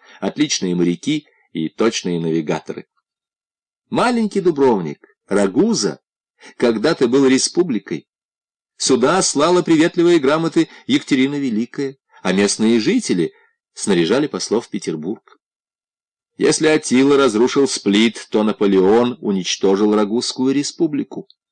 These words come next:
Так погибли для мира славянские Афины, бывшие центром наук и художества,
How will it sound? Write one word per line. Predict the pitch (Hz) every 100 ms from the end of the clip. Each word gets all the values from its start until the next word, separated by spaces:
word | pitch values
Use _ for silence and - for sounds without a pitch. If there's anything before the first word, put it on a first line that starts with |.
| _ _ _ _ _ _ _ _ - - -
Так | 170 - -
погибли | 95 95 165 147 151
для | 123 127
мира | 127 127 120 117 110 _ _ _ _ _
славянские | - 87 87 120 120 - 117 117
Афины, | 117 143 151 117 - _ _
бывшие | 92 98 - 104 98
центром | - 110 101 104 107
наук | 110 131 -
и |
художества, | - 92 123 139 131 - 131